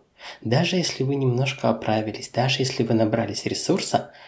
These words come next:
вы всё равно будете играть с человеком на его поле, где у него по умолчанию есть преимущество и очень хороший шанс, что вы проиграете.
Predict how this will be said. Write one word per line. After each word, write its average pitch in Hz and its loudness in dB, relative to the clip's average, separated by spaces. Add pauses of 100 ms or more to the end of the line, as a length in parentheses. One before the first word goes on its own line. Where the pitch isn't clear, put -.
(100)
вы 170 2
всё - -2
равно 196 0
будете 113 4
играть - -2
с - -8
человеком 104 -2 (280)
на 160 4
его 170 2
поле, 110 0 (180)
где 107 -2
у 101 2
него 101 -2
по - -2
умолчанию 110 -2
есть 113 0
преимущество - -4 (340)
и 127 0
очень 135 0
хороший 127 0
шанс, - -4
что - -2
вы 101 0
проиграете. 101 -4